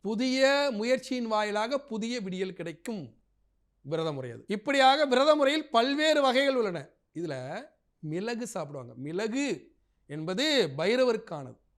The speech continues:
பைரவர் என்பவர் சனி தோஷத்தை விலக்கும் திறன் பெற்றவர். அப்ப ஒரு பெண்ணுக்கு சனி தோஷத்தால், சனி கேது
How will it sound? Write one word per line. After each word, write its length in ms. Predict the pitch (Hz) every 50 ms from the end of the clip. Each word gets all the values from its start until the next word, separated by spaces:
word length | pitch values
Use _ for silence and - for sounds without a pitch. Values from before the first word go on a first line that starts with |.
| _ _ _
பைரவர் 360 | 120 139 170 202 220 226 226 208
என்பவர் 640 | 190 180 180 175 196 240 285 277 220 151 120 - _ _ _ _ _ _ _ _ _ _
சனி 640 | - - - - 214 214 226 240 262 294 311 311
தோஷத்தை 720 | 294 285 269 254 262 262 269 277 262 247 - - 277 320 320
விலக்கும் 480 | 277 247 240 240 240 - 269 285 320
திறன் 260 | 320 226 202 208 208 196
பெற்றவர். 340 | 180 151 - - 131 -
அப்ப 160 | - 175 175 196 190 214 247 285 302 311 302 302 - _
ஒரு 280 | 208 233 247 254 269 277 254 214 165 - - - _
பெண்ணுக்கு 520 | - 226 233 262 277 277 190 - 175 165 180 220 269 311 339 311 - - _ _ _ _ _ _ _ _ _ _ _ _ _ _ _ _ _
சனி 420 | _ - - 208 220 254 277 302
தோஷத்தால், 800 | 277 269 254 247 247 - 220 190 - - 214 208 196 170 139 - - - _
சனி 640 | - - - 214 226 240 262 285 311 320 320 320 - -
கேது 520 | 254 247 254 269 277 247 226 180 - -